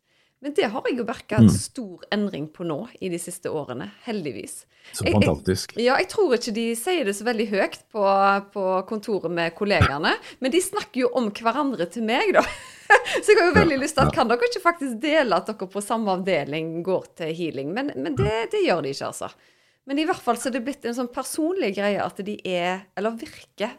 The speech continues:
Speaker 1: mer åpen for det alternativet,
Speaker 2: Ja.
Speaker 1: heldigvis.
Speaker 2: Nei, det kommer, og det, det, det, altså det, nå er det jo ve-, veldig mye mer sånne filmer om dette, og hvis du går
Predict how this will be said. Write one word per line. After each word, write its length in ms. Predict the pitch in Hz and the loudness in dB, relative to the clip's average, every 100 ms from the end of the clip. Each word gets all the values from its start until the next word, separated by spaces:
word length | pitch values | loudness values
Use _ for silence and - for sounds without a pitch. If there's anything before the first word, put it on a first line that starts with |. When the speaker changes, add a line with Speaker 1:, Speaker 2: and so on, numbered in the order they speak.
| - | -16
Speaker 1:
mer 400 | 226 208 156 151 - | -10 -4 -4 -4 -6
åpen 440 | 190 190 - 156 175 | -6 -6 -8 -12 -12
for 460 | - 160 147 - _ _ _ | -8 -6 -6 -12 _ _ _
det 60 | 165 | -4
alternativet, 680 | 170 - 156 - - - - - | -4 -6 -10 -12 -14 -14 -16 0
Speaker 2:
Ja. 120 | 80 - | 2 2
Speaker 1:
heldigvis. 600 | 226 185 - - - _ - | -2 -8 -12 -14 -18 _ 6
Speaker 2:
Nei, 80 | 214 | 6
det 100 | - | 8
kommer, 320 | 110 110 123 107 | 8 8 8 8
og 140 | 113 | 8
det, 160 | 123 127 113 - | 10 8 6 0
det, 280 | 101 113 117 117 110 113 80 67 92 | 6 8 10 10 8 6 2 -4 2
det, 140 | 107 | 6
altså 220 | 107 - 101 | 6 6 8
det, 260 | 110 110 104 - _ | 10 8 2 -16 _
nå 120 | 104 | 4
er 80 | 104 | 6
det 60 | 90 | 8
jo 140 | 101 | 8
ve-, 140 | 104 80 | 8 8
veldig 300 | 104 78 87 | 6 6 6
mye 120 | 101 | 6
mer 200 | 90 80 | 6 4
sånne 180 | 90 90 | 2 0
filmer 420 | - 107 67 73 | 4 4 4 2
om 100 | 82 | 4
dette, 280 | 92 90 117 | 4 4 4
og 200 | 110 95 | 4 6
hvis 140 | 90 87 | 4 4
du 60 | |
går 120 | 90 | 2